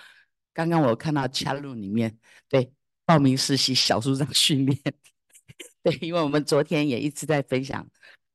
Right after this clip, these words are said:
就是也鼓励我们的弟兄姐妹，我相信在后的要在前，因为我看到他们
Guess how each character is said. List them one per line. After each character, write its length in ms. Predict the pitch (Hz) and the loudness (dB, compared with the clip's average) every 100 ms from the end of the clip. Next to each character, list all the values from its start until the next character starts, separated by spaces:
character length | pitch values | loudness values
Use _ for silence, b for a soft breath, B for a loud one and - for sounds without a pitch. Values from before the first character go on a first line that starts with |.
| _ _ _ _ _ b b | _ _ _ _ _ b b
就 140 | 147 | -4
是 240 | 139 139 123 | -2 -2 0
也 180 | 135 | -2
鼓 200 | 131 160 | 0 4
励 200 | 160 220 - 208 | 6 4 2 0
我 180 | 147 127 | 2 4
们 380 | 131 139 156 147 - | 2 0 -4 -6 -16
的 200 | - 147 | -8 -6
弟 120 | 139 156 | 0 2
兄 140 | 151 | 2
姐 120 | 120 | 2
妹， 120 | 110 | 0
我 80 | 120 | 0
相 260 | 135 - 202 | 0 0 0
信 200 | 202 165 | 2 0
在 200 | 190 160 | 2 2
后 80 | 139 | 4
的 80 | |
要 140 | 123 117 | 2 0
在 200 | - 104 | -2 -4
前， 320 | - - - - _ _ b b b - | -6 -10 -14 -18 _ _ b b b 0
因 100 | 175 | 2
为 40 | |
我 40 | |
看 180 | 127 165 | 4 4
到 100 | 156 | 4
他 100 | 156 | 4
们 180 | 147 123 | 2 0